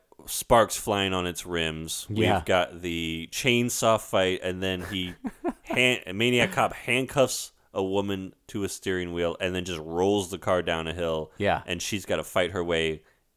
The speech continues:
Speaker 1: into the car.
Speaker 2: There's traffic
Speaker 1: And
Speaker 2: barely missing her
Speaker 1: that,
Speaker 2: the
Speaker 1: yeah,
Speaker 2: whole
Speaker 1: that,
Speaker 2: way.
Speaker 1: that was definitely the scene where I was like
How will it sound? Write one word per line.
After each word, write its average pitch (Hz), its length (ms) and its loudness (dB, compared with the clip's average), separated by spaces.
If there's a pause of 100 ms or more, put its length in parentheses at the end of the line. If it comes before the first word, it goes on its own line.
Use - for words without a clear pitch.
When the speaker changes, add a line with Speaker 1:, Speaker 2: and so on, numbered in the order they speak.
Speaker 1:
into 98 220 -2
the 85 80 -4
car. 80 480 -2 (320)
Speaker 2:
There's 107 200 -2
traffic 120 580 8 (100)
Speaker 1:
And 117 140 8
Speaker 2:
barely 120 340 8
missing 113 400 2
her 123 160 6
Speaker 1:
that, 135 200 10
Speaker 2:
the 107 80 6
Speaker 1:
yeah, 135 200 10
Speaker 2:
whole 120 120 10
Speaker 1:
that, 117 100 10
Speaker 2:
way. 113 320 10
Speaker 1:
that 123 160 6
was 113 180 0
definitely 107 400 2
the 87 80 -6
scene 92 260 -6
where 85 100 0
I 82 60 0
was 80 160 -6
like 80 200 -4